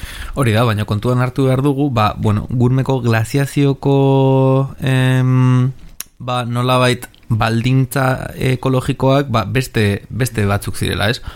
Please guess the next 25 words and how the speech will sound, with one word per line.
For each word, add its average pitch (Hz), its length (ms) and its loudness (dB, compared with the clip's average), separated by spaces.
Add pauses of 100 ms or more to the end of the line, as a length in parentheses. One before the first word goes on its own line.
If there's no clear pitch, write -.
(140)
Mundu 139 320 4
guztiz 127 280 2
ezberdin 104 440 2
bat - 160 -4
zela. 101 240 -2
Azkenean, 113 600 0 (360)
ba, 113 300 -2
glaziarrek, 110 960 -2
e, 104 160 0 (580)
ba, 101 260 2 (120)
Europako 110 640 2
adibidez 110 500 2
zonalde 107 400 0
oso 110 220 0
handi 107 180 2
batzuk 104 320 -2
hartzen 107 320 -2
zuten, 135 380 -2 (440)
ez? 117 340 -6
E, 98 420 0
Eskandinavia 107 840 0
osoa, 104 840 2
ba, 104 140 0 (280)
izoztuta 107 500 -4
zegoen, 123 680 0